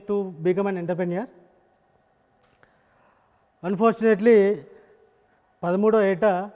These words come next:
father got expired. So, దాని తర్వాత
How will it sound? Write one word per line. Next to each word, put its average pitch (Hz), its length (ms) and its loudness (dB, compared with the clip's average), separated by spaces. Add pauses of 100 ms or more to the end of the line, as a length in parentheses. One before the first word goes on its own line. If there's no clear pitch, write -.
(880)
father 180 340 -2
got 185 180 2
expired. 190 380 -2 (1200)
So, 143 200 -12 (180)
దాని 175 320 -2
తర్వాత 202 600 0